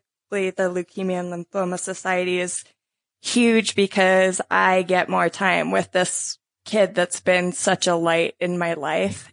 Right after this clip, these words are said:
And I get to tell the story of his, um, journey and struggle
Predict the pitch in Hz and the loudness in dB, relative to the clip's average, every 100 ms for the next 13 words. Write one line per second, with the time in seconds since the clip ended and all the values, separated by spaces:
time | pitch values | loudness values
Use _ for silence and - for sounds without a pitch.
0 | - 196 190 185 185 190 - - 202 175 | -4 0 2 2 2 0 -2 -2 0 0
1 | 180 - 185 180 180 180 185 180 - 180 | -2 -2 2 4 4 2 0 -2 -2 0
2 | 175 175 175 - - _ _ _ _ _ | 2 0 -2 -6 -6 _ _ _ _ _
3 | _ _ 196 185 185 180 208 - - 208 | _ _ 0 2 0 -4 -10 -10 0 2
4 | 320 311 175 190 214 202 196 - 196 196 | 4 2 2 0 2 2 2 4 4 6
5 | 196 196 190 | 4 6 4